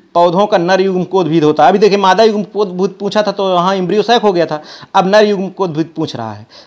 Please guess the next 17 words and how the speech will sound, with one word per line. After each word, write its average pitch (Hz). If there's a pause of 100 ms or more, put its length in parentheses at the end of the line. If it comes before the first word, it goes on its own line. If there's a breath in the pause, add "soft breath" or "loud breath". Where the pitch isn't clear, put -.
(100)
कह 196
रहा 196
है 202
कि 214 (380)
the 160
male 190
gametophyte 196
in 180 (180)
an 196
angiosperm, 165
इन 220
दोनों 220
प्रश्न 202
को 202
जरूर 175
ध्यान 143
रखिएगा 131